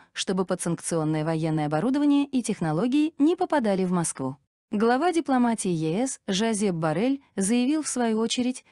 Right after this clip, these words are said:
что Евросоюз поможет Армении противостоять иностранному влиянию и манипуляции. Кроме того, по его словам, Е С и Армения намерены повысить уровень сотрудничества до максимально возможного. На основе результативного политического сотрудничества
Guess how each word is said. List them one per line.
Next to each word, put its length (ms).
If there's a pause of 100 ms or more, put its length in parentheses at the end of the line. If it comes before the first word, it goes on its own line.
что 220
Евросоюз 720
поможет 420
Армении 600
противостоять 680
иностранному 680
влиянию 580
и 100
манипуляции. 800 (320)
Кроме 360
того, 420
по 80
его 300
словам, 500 (100)
Е 380
С 160
и 80
Армения 600 (160)
намерены 540
повысить 460
уровень 280
сотрудничества 920
до 180
максимально 540
возможного. 640 (340)
На 200
основе 360
результативного 840
политического 720
сотрудничества 800